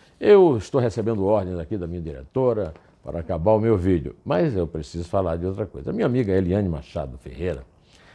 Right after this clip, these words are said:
irmã de Alexandre Machado e de Ruth Rocha, e viúva do gênio Neil Ferreira, com quem tive a honra de conviver, e de quem sinto muito sua passagem desta vida para a eternidade, me mandou um texto belíssimo do grande escritor italiano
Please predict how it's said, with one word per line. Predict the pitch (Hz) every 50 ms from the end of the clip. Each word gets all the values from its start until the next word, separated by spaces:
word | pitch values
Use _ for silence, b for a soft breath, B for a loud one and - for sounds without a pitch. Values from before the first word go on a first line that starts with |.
| b b
irmã | 101 98 95 104 131 135 123
de | 113
Alexandre | 104 90 - 113 104 95
Machado | 82 78 - - 107 107 107 98 82 71 69 80
e | 85 87
de | 76 71 82 82
Ruth | 82 90 87 -
Rocha, | 78 80 101 98 90 - - - b b b b b
e | 113 110
viúva | 92 104 120 139 135 104 85 82
do | 82 92 87
gênio | 82 110 120 110 95 85
Neil | 98 110 117 107 104 107 98
Ferreira, | - - 123 95 101 107 101 95
com | 90 87 82
quem | 76 95 92
tive | 82 - 107 92 92
a | 73
honra | 78 95 107 110 101 87 80 80
de | 73 78
conviver, | - - 80 80 98 131 123 95 98 101 107 - _ _ _ b b b b b b b b b b b b
e | - 139
de | 127 139
quem | - 135 127
sinto | - - - 170 165 - 160
muito | 156 123 123 139 156 156 143 113 90 - - - -
sua | - - 104 90
passagem | - 98 95 85 - - 90 90 90 92
desta | 85 101 98 - - 90
vida | 78 78 80 76 76
para | - 92 92
a | 87
eternidade, | 80 - 92 95 117 143 156 127 110 110 110 120 123 123 - b b b b b b b
me | b 180 226
mandou | 233 240 208 160 135 202 220
um | 202
texto | - - 254 254 233 - - 254 185
belíssimo | 143 127 247 254 247 240 247 240 262 247 - - - - 110 92 85 76 73 - _ _ _ _ _
do | 123 135 202
grande | 180 127 113 139 175 202 226 240 233 226 180 175
escritor | - - - 143 117 - - 127
italiano | 120 - - 117 110 104 107 113 127 139 135 135 135 127